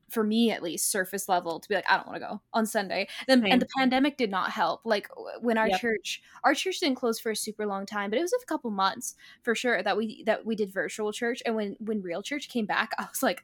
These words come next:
Speaker 1: "Um, <laughs> I can't do this." Like, this is,
Speaker 2: Right?
Speaker 1: you know, but if we were to give in to that and be like, "Well, we can't go to church on Sunday because there's a crowd," you know, that's one of those things, we've accepted that about ourselves. That's one of those things where, like, we have to swallow that. We have to go,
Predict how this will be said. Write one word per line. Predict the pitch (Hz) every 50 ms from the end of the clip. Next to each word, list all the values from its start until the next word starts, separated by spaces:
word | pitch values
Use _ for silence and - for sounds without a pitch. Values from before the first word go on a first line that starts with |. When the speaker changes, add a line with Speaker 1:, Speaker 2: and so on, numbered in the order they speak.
| _ -
Speaker 1:
"Um, | 226 220 170 139 180 - 247 240 - - -
<laughs> | 302 - _ - - - -
I | - - - -
can't | - 330 302 247
do | 202 - -
this." | 208 247 339 339 - -
Like, | 247 190 208 233 - - - - - 381 214
this | 196 202 160 247
is, | 330
Speaker 2:
Right? | 285 320
Speaker 1:
you | 359 381 392 381 392
know, | 247 285 - - - - - - - - _
but | - 285 247 226 208 151 - - _ _ _ _ _ - - - _ _ _ _ _ _ _ -
if | 269 277
we | 320 330 330
were | 277
to | 226 - 214
give | 208 196
in | 208 208 214
to | 233 254
that | 233 196 175 - - - - -
and | 226 226
be | 208 220 214
like, | 202 196 196 -
"Well, | 220 214 202 202 202 202 202 _ _ _ -
we | 262 285
can't | 277 294 262 240
go | 254 233
to | 233
church | 214 - 226 214 -
on | 220 214 214
Sunday | - 214 185 185 185
because | 185 202 - 220
there's | 196 202 196 190
a | 196 -
crowd," | - - - - - - - - - - - - _ -
you | 294 254 294 269
know, | 247 226 220 208
that's | 214 247 254 247 - -
one | 302 269
of | 247 220
those | 220 214 214 -
things, | 233 220 208 - 208 214 208 226 220 240
we've | 233 233 247 214
accepted | 226 220 - - 196 - - 190
that | 190 175 170
about | 180 180 170 170 -
ourselves. | 175 196 - - 185 - - 190
That's | 214 202 - 214
one | 208
of | 202
those | 196 202 196 -
things | 208 196 196 -
where, | 196 180
like, | 185 -
we | 190
have | 196 196
to | - 254
swallow | - - 226 190 180 175 175 180
that. | 175 175 175 -
We | - 208
have | 202 -
to | - 233
go, | - 196 196 185 175 180 190 -